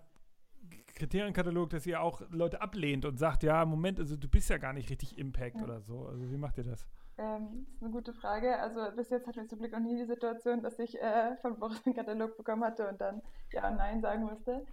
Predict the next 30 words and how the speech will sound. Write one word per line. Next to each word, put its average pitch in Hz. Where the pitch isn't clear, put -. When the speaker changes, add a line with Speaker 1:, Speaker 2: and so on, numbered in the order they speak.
Speaker 2:
Ähm, 214
aktuell 269
ist 262
es 240
so, 247
ähm, 220
dass 220
wir 220
mit 247
den 226
Mitgliedern, 254
dass 240
es -
so 240
ist, 247
dass 240
man 226
sich 214
quasi 220
meistens -
erst 262
anmelden 240
kann 254
bei 233
uns, 254
wenn 226
wir 220
quasi 208
die 220
Person 226